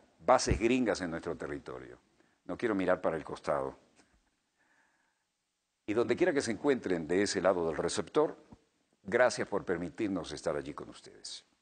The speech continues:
Desde el estudio tres de Venezolana de Televisión, el canal pionero de la televisión venezolana,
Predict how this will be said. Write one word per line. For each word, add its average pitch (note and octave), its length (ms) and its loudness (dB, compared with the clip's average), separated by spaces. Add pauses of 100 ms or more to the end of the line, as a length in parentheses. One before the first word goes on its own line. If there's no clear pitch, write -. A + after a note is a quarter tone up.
(560)
Desde E2 180 0
el E2 80 0
estudio A2+ 360 0
tres C3 280 2
de G#2+ 80 2
Venezolana F2 540 0
de E2 120 0
Televisión, D#2 580 -6
el D#2+ 140 -12
canal G2 320 0
pionero F#2 520 -2
de C2 120 -10
la D2 80 -8
televisión C#2 480 -10
venezolana, G#2 560 -6